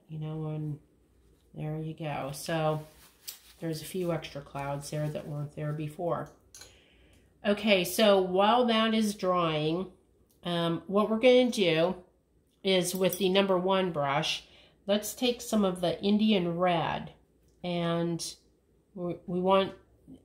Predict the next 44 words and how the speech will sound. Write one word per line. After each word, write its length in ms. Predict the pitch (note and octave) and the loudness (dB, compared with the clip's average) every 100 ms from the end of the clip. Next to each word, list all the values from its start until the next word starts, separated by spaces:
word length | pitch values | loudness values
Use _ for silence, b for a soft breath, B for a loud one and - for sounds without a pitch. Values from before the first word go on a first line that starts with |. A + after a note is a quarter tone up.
| - | -12
once 400 | F#3 F#3 F#3 F#3 | -4 2 2 2
again, 300 | F#3 E3 E3 | 2 4 4
we 80 | E3+ | 4
want 260 | E3+ F3 | 4 2
the 40 | F3 | -2
brush 380 | E3 D#3+ D#3 - | -2 -2 -2 -6
very 420 | D#3+ F3 F3+ F#3 F3+ | -8 -2 0 2 0
wet. 540 | E3+ D#3 C#3 D#3+ - - _ _ _ _ - _ - - - B B B B B | 0 0 0 -2 -6 -20 _ _ _ _ -20 _ -20 -20 -20 B B B B B
And 160 | G3+ G3 | 2 4
what 160 | A#3+ | 4
we're 100 | B3 | 4
gonna 320 | B3+ B3+ A#3 G3+ | 4 6 6 2
do 460 | A3 G3 E3+ E3+ - | 2 4 4 2 0
is 340 | F#3 F3+ - - E3+ | -2 0 -4 -10 -4
just 280 | A#3 A#3+ | -2 -2
kind 300 | - A#3 G#3 | -4 -2 0
of 180 | F#3 F3 | 0 -4
paint, 520 | - A3+ G#3 G3+ - - - | -4 2 2 2 -2 -16 -8
um, 340 | F3 E3+ E3 - | -2 0 0 0
a 80 | |
reflection 720 | F#3 F#3 F#3 A3 - - F3 E3+ | 0 0 2 2 2 -2 -2 -4
in 200 | F3+ F3+ | -4 -4
the 80 | E3+ | -2
water. 720 | E3+ E3+ E3 C#3 - - - - | -2 0 0 -2 -4 -6 -10 -12
Here, 160 | F3 E3 | -10 -6
let 180 | D3+ | -6
me 80 | E3+ | -6
show 200 | D#3+ F3+ | -6 -4
you 140 | D#3+ D#3 | -2 -2
on 140 | D3+ | -2
this 240 | D#3+ D#3 | -2 -4
one. 240 | - C3+ D3 B B B | -6 -6 -8 B B B
See 300 | - - G#3+ | -8 0 0
how 180 | G3+ G#3 | 2 2
there's 300 | F#3+ F3+ F3+ | 2 2 0
a 20 | |
little 220 | F3 F#3 | 2 2
bit 140 | F3+ F3 | 2 0
of 100 | E3+ | 0
a 80 | E3 | -2
reflection 640 | D#3+ D#3 - F3 - - | -2 -2 -2 -4 -4 -6
in 140 | F3 E3 | -2 0
the 80 | |
water? 640 | D#3 D#3 D#3+ D#3+ E3 E3 | 0 2 0 0 0 0